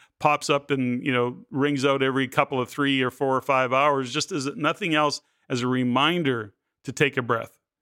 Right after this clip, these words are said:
to remain present, go back to the breath. And that would be perhaps helpful when we're having a stressful day,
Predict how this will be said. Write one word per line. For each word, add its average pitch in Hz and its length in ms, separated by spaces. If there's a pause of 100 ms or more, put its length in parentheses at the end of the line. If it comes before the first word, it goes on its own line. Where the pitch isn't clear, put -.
(340)
to 151 140
remain 135 840 (200)
present, 113 540 (560)
go 135 80
back 127 480
to - 100
the 123 120
breath. 110 340 (640)
And 156 420 (160)
that 165 260
would 214 160
be 160 420 (200)
perhaps 151 540
helpful 131 880 (640)
when 147 580
we're 139 220
having 151 400
a 139 120
stressful 123 520
day, 110 300